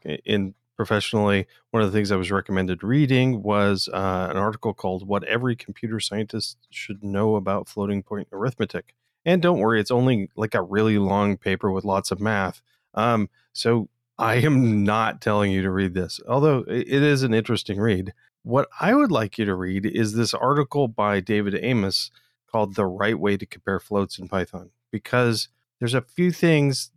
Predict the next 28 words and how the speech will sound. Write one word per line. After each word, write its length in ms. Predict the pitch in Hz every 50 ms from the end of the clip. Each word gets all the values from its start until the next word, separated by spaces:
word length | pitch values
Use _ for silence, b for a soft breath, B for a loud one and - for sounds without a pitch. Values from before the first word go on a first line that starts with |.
| _ _
that 100 | - 131
we 100 | 120 127
need 160 | 123 123 117 101
to 80 | - 107
know 140 | 107 107
about 240 | 107 98 104 101 98
floats 640 | - - 107 104 98 101 101 - - - - - _ -
when 180 | 117 113 107
we're 120 | 107 101 101
using 340 | 110 135 147 127 110 95 92
'em 260 | 90 90 98 101 104
and 180 | 101 101 95
floating 300 | - 123 117 113 107 104
points 380 | 98 - 98 95 95 87 - - -
is, 320 | - 120 117 113 104 - _ _ _ _ _ _ -
um, 300 | 110 117 117 107 104 92
and 180 | 117 120 117
he 80 | 117 113
covers 360 | - - 143 139 135 123 113
all 200 | 113 110 110 107
of 80 | 104 98
this 240 | 101 98 - -
in 80 | - 101
the 60 | 98 92
article 480 | 92 98 101 101 98 - - 95 98 92
without 420 | 90 90 - 92 95 101 95 71
going 280 | - 101 98 95 95 90
through 360 | - - 98 95 95 95